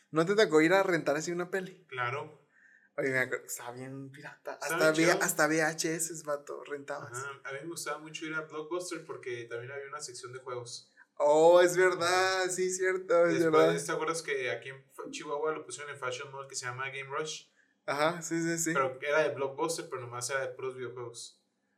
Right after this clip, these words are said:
Speaker 1: Guau,
Speaker 2: O sea,
Speaker 1: sí, sí,
Speaker 2: ¿y luego te
Speaker 1: sí,
Speaker 2: acuerdas que
Speaker 1: cierto.
Speaker 2: también podías rentar como una hora a jugar ahí en Game Rush videojuegos?
Speaker 1: Sí, sí me acuerdo.
Speaker 2: Ahí yo, vato, me mantenía rentando juegos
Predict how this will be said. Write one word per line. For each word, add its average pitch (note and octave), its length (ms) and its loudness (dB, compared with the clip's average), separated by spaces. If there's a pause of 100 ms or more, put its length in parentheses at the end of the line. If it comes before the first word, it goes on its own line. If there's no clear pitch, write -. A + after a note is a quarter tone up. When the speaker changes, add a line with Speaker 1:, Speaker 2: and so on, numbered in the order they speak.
(120)
Speaker 1:
Guau, C#3 340 2
Speaker 2:
O D#3 40 -4
sea, D#3 140 -2
Speaker 1:
sí, D#3+ 60 -2
sí, D#3 140 -4
Speaker 2:
¿y D#3 40 4
luego D#3 140 2
te D#3 60 2
Speaker 1:
sí, D#3 60 0
Speaker 2:
acuerdas D#3 180 4
que D#3 120 4
Speaker 1:
cierto. D3+ 80 0
Speaker 2:
también D3 160 -2
podías D#3 340 -2
rentar B2 300 -6
como C3+ 180 -10
una C#3 200 -4
hora D3 200 0
a D3 60 -4
jugar B2 280 -2
ahí C#3 340 -6
en C3+ 440 -18
Game C3+ 200 -12
Rush C3+ 360 -6
videojuegos? C#3+ 680 -8
Speaker 1:
Sí, D3+ 280 -8
sí D#3 120 -10
me D3+ 120 -8
acuerdo. C#3+ 300 -6
Speaker 2:
Ahí C3+ 140 -2
yo, F3 160 2
vato, D#3+ 200 -2
me A#2+ 140 -6
mantenía B2 480 -8
rentando B2 400 -10
juegos A#2 540 -12